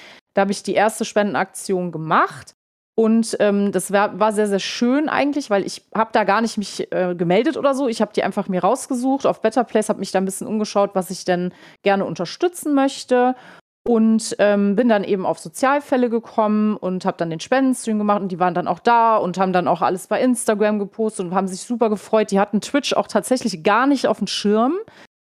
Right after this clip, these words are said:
ähm, und überhaupt nicht so, äh, die Idee davon gehabt, dass man da ja vielleicht auch was, äh, machen könnte, um eben den Menschen und den Tieren da zu helfen.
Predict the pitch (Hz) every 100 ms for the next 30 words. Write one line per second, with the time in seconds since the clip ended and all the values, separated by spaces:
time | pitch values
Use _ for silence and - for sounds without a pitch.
0 | _ - 214 208 214 - 202 226 214 202
1 | 262 - 277 254 - - 196 220 220 220
2 | - 190 190 196 180 220 254 269 269 254
3 | 165 196 214 247 220 214 220 220 202 196
4 | 196 190 - 190 196 - 165 - 202 185
5 | - - 196 302 330 220 160 143 139 -
6 | 175 175 175 175 175 170 175 170 175 180
7 | 156 156 156 165 - 175 165 160 147 -
8 | 151 170 202 -